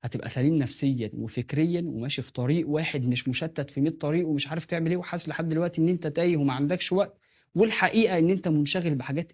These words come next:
انت ما اتوجدتش عشانها. بس هي دي المشكلة.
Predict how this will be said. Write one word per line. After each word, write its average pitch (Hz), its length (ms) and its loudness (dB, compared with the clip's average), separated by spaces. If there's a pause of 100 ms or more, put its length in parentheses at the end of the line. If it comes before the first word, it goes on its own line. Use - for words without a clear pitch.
انت 175 240 2
ما 160 100 2
اتوجدتش 143 540 -2
عشانها. 110 440 -6 (240)
بس - 380 -8 (120)
هي 123 120 -2
دي 107 100 -6
المشكلة. 104 420 -8